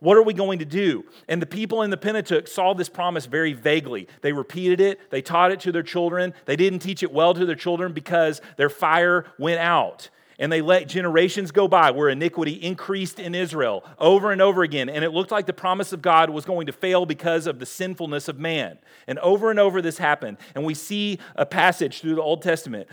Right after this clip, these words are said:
where the, the promises of God are veiled through Christ in the Pentateuch. We see it here, the seed of Abraham. That's not really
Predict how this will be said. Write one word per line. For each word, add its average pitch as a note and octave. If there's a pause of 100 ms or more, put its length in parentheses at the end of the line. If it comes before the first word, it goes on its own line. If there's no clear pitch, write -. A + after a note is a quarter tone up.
(120)
where E3+
the, D3+
the C3+
promises F#3
of C#3+
God D#3
are C3+
veiled C3+
through C3+
Christ A#2 (160)
in C#3+
the C#3
Pentateuch. D#3 (300)
We D3+
see F3+
it D3
here, D#3+
the B2
seed F3+
of D3
Abraham. C#3 (160)
That's D#3
not F#3+
really F3